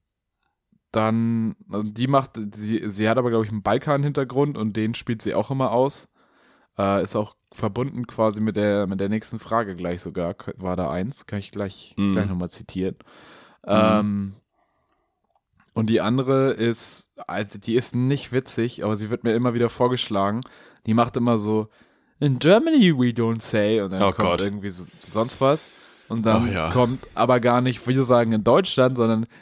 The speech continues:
Speaker 1: mehr sage in Schwabeländle.
Speaker 2: Oh Gott,
Speaker 1: Und dann
Speaker 2: ja,
Speaker 1: kommt
Speaker 2: super.
Speaker 1: halt, ah, wird so
Speaker 2: Mega
Speaker 1: ganz,
Speaker 2: funny.
Speaker 1: ja, ganz furchtbar.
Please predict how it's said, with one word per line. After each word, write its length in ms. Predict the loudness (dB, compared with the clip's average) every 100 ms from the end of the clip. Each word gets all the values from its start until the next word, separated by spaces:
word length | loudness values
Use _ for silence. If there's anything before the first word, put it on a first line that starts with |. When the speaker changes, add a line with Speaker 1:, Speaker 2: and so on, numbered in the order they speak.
| _
Speaker 1:
mehr 460 | 0 6 8 8 6
sage 420 | 6 4 6 6
in 120 | 6
Schwabeländle. 1120 | 2 2 4 6 6 6 4 2 2 6 6 6 _ _ _ _ _ _
Speaker 2:
Oh 80 | -8 -8 -10
Gott, 300 | -12 -12 -4
Speaker 1:
Und 100 | 2
dann 80 | 4
Speaker 2:
ja, 20 | 4
Speaker 1:
kommt 260 | 2 4
Speaker 2:
super. 60 | 4
Speaker 1:
halt, 160 | 4
ah, 260 | 2 0 -4 -10 -16 -20 -12 -6
wird 180 | -6
so 240 | 0 0 0 2
Speaker 2:
Mega 180 | 2
Speaker 1:
ganz, 240 | 4 2 2
Speaker 2:
funny. 340 | 0 0 0 2
Speaker 1:
ja, 480 | 4 6 6 4
ganz 260 | 2 -2 -4
furchtbar. 600 | -4 -2 -2 -2 -2 -2